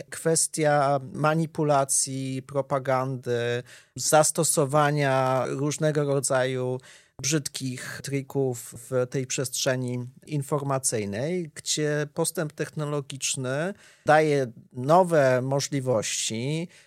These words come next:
Stany Zjednoczone i kampania prezydencka jest bardzo łakomym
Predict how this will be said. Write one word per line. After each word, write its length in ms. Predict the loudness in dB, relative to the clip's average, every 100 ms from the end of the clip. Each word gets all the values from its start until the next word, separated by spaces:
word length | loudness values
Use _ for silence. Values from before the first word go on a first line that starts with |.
| -6
Stany 320 | 2 4 4
Zjednoczone 720 | 2 0 0 0 0 0 0
i 60 | -2
kampania 500 | -2 -2 0 0 -2
prezydencka 1080 | -2 -4 -4 -4 -4 -4 -2 0 2 2 2 0
jest 920 | -4 -6 -2 -2 -2 -2 -2 -4 0
bardzo 400 | 4 4 6 4
łakomym 760 | 4 2 2 0 0 -2 -4 -6